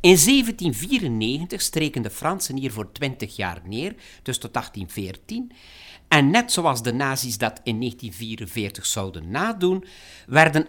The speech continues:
alle klokken van de kerken weggehaald om gesmolten te worden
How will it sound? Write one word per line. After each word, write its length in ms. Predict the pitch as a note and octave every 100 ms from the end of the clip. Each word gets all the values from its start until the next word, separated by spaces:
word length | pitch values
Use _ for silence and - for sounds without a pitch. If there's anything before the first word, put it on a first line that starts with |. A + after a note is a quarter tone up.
| -
alle 280 | B3 A#3+ A#3+
klokken 320 | G#3+ - D3
van 140 | C#3
de 80 | C3
kerken 460 | - F#3+ F#3 C3 A#2
weggehaald 760 | F3 D3+ C3+ C3+ C3+ - - - - _
om 180 | D3 A2
gesmolten 680 | C3+ - F#3 A3+ G#3+ F3+
te 140 | - C#3+
worden 400 | D3 C3+ C#3+